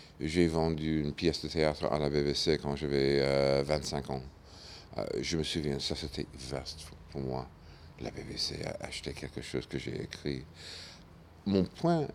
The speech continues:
est aussi entre ça et L'homme qui voulait vivre sa vie, qui était le livre, euh, qui a changé ma vie. Ça, c'était... Oh mon Dieu, euh, c'était seize ans. Donc, seize ans de lutte, euh, des autres pièces de théâtre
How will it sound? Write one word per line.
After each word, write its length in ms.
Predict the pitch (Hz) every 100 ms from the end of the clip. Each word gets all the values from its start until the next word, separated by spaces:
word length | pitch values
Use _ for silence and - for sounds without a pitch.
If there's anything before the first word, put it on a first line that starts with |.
| -
est 340 | 85 85 -
aussi 320 | 90 87 113 -
entre 280 | 101 -
ça 420 | 85 - 143 143 - -
et 120 | 80
L'homme 180 | 82 82
qui 140 | 92
voulait 260 | 82 76 73
vivre 220 | 69 67
sa 180 | - 73
vie, 240 | 92 80
qui 160 | - 69
était 300 | - 69 69 - - - - - 76
le 180 | 80
livre, 360 | 73 80 80 76
euh, 380 | 69 64 58 64
qui 140 | -
a 60 | 69
changé 360 | - 76 76 71
ma 160 | 71
vie. 220 | 71 73
Ça, 160 | - 87
c'était... 280 | - - 71 - - - - - - -
Oh 80 | 92
mon 180 | 90 67
Dieu, 320 | 65 87 90 -
euh, 640 | 71 71 69 67 67 69 - - - - - -
c'était 380 | - 80 80
seize 280 | 67 - 78
ans. 120 | 69 - - - - - - - - -
Donc, 140 | 73 62
seize 280 | - - 85
ans 140 | 80 73
de 160 | 73
lutte, 540 | 67 71 80 85 85 73
euh, 840 | 65 67 65 65 65 65 67 67
des 260 | 67 67 67
autres 180 | 67 67
pièces 280 | 76 65 -
de 60 |
théâtre 460 | - 67 65 65